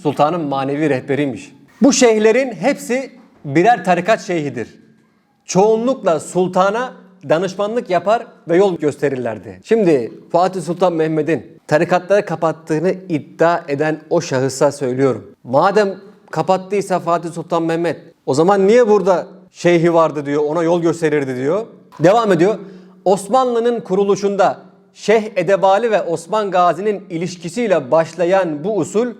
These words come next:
Osmanlı'da son zamanlara kadar devam etmiştir. Yani son padişah Sultan Vahdettin'e kadar. Osman Gazi'den Sultan Vahdettin'e kadar otuz altı padişah boyunca her sultanın kendisine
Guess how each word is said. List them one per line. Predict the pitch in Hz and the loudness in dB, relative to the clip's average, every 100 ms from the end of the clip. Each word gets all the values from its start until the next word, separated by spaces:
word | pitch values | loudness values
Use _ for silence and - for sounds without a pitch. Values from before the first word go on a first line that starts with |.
| - _ _ - | -20 _ _ 0
Osmanlı'da | 170 - 190 220 202 175 147 - - _ | 0 0 0 0 0 0 0 -2 -16 _
son | - 202 240 202 | -2 0 0 0
zamanlara | 175 185 185 185 190 214 | -2 0 -2 -2 0 0
kadar | 175 170 220 220 - _ 143 | 0 0 0 -2 -14 _ 0
devam | 147 175 | 2 2
etmiştir. | 156 151 110 123 - _ _ | -4 -8 -12 -16 -16 _ _
Yani | 139 160 | 2 2
son | 175 170 175 | 0 0 0
padişah | 156 147 131 190 | 0 -2 -2 -6
Sultan | 143 139 147 | -4 -2 0
Vahdettin'e | 147 139 160 147 160 | 0 0 -4 -2 0
kadar. | 143 117 - - _ _ _ | 0 -2 -6 -18 _ _ _
Osman | 143 156 175 190 170 | -2 -2 0 0 4
Gazi'den | 160 143 143 190 226 - _ _ _ _ _ | 2 2 0 -2 -2 -10 _ _ _ _ _
Sultan | - 156 156 190 165 | -6 -2 0 0 2
Vahdettin'e | 170 165 - 202 185 | 0 0 -4 -4 -2
kadar | 160 143 - | -2 -4 -6
otuz | 170 180 185 | -6 -2 2
altı | 190 190 202 | 2 0 -4
padişah | 190 180 165 196 185 185 | 0 0 -2 -6 -6 -6
boyunca | 156 151 139 185 220 - - _ _ _ | -6 -4 -2 -2 -2 -6 -20 _ _ _
her | - 202 214 147 - - _ | 0 2 2 -4 -16 -20 _
sultanın | - 156 151 151 147 175 233 107 - - _ _ | -4 -2 0 0 2 0 -2 -4 -18 -20 _ _
kendisine | - 165 170 170 190 220 | -4 -4 -4 -2 -2 -2